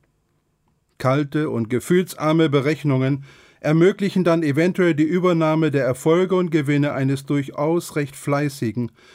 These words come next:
und ehrlich korrekten Unternehmers. Dabei vergessen viele Betreiber dieser Neuzeitstrategie,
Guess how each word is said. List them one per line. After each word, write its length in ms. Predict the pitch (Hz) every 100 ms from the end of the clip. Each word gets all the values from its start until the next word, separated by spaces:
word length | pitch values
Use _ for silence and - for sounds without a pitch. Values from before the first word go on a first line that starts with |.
| -
und 240 | 131 135 139
ehrlich 320 | 165 175 -
korrekten 440 | 151 139 139 160
Unternehmers. 720 | 139 143 143 139 110 95 - _ _ _ _ _ _ _ _ -
Dabei 320 | 165 196 190
vergessen 520 | 175 156 165 160 151
viele 260 | - 208 190
Betreiber 720 | 160 156 160 170 165 170 165
dieser 280 | 170 160 127
Neuzeitstrategie, 1300 | 139 165 170 139 127 - 131 127 123 120 123 139